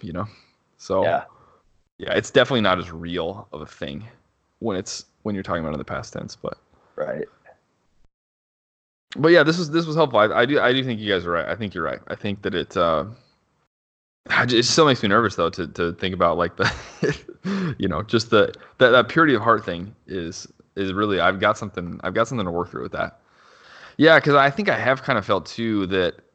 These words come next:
Speaker 1: God would look upon, like, m-, yeah, my belief has been that God would look upon someone who does that, who steps back from the photo editing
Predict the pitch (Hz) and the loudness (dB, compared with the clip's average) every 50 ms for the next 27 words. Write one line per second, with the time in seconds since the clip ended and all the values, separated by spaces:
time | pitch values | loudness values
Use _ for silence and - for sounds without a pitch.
0 | - - - 101 95 98 101 104 98 92 90 90 92 90 92 90 90 92 95 101 | -10 -2 0 2 2 4 4 2 2 0 -4 -6 -6 -4 -4 -4 -4 -6 -8 -12
1 | 101 - _ _ _ _ _ _ _ _ _ _ _ _ _ _ - 104 107 101 | -14 -18 _ _ _ _ _ _ _ _ _ _ _ _ _ _ -20 -18 -14 -10
2 | 101 104 107 101 117 107 - - - - 95 90 90 92 92 90 90 90 90 - | -6 -6 -6 -4 -4 -6 -6 -8 -6 -2 0 2 2 2 2 0 -2 -4 -8 -10
3 | _ _ _ _ _ _ _ _ _ _ _ _ _ _ _ _ _ _ _ _ | _ _ _ _ _ _ _ _ _ _ _ _ _ _ _ _ _ _ _ _
4 | _ _ _ _ _ _ - 90 95 98 123 120 - 143 117 101 101 98 - 113 | _ _ _ _ _ _ -2 0 0 0 0 0 2 2 2 2 2 -2 -6 -6
5 | 110 117 131 143 135 120 110 104 98 101 95 92 95 90 80 80 90 101 107 110 | -2 0 0 0 0 0 0 0 -2 -4 -4 -6 -6 -6 -6 -4 0 2 2 2
6 | 107 95 98 95 104 107 110 110 92 107 101 95 92 98 92 92 90 90 101 101 | 2 0 -4 0 -2 -2 -2 -2 -4 -2 -2 -2 -2 -2 -2 -2 -2 -4 -4 -6
7 | 92 87 - 87 87 85 - 82 82 - 104 101 90 - - - 98 90 - - | -4 0 2 2 2 2 -2 -4 -6 -6 -6 -8 -10 -4 0 0 0 0 0 -2
8 | 101 87 92 - - - 98 90 87 - - 87 85 85 85 82 80 82 85 87 | 0 0 0 -2 -6 -8 -8 -8 -8 -6 -4 -2 -2 0 0 -2 -4 -4 -4 -6
9 | 85 90 101 110 | -8 -8 -8 -10